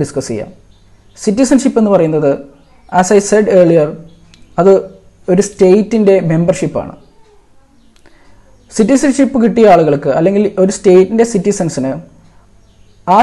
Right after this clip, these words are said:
സ്റ്റേറ്റ് പ്രൊവൈഡ് ചെയ്യുന്ന എല്ലാ civil and political rights-ഉം എൻജോയ് ചെയ്യാൻ സാധിക്കും. ഇന്ത്യൻ കോൺസ്റ്റിറ്റ്യൂഷനിൽ part two ആണ് സിറ്റിസൺഷിപ്പുമായിട്ട് ബന്ധപ്പെട്ടിരിക്കുന്ന ഭാഗമെന്ന് പറയുന്നത്. Article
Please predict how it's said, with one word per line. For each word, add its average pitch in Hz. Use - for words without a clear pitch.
സ്റ്റേറ്റ് 202
പ്രൊവൈഡ് 175
ചെയ്യുന്ന 165
എല്ലാ 170
civil 185
and 175
political 160
rights-ഉം 143
എൻജോയ് 156
ചെയ്യാൻ 131
സാധിക്കും. 117
ഇന്ത്യൻ 233
കോൺസ്റ്റിറ്റ്യൂഷനിൽ 196
part 190
two 208
ആണ് 151
സിറ്റിസൺഷിപ്പുമായിട്ട് 165
ബന്ധപ്പെട്ടിരിക്കുന്ന 143
ഭാഗമെന്ന് 131
പറയുന്നത്. 104
Article 185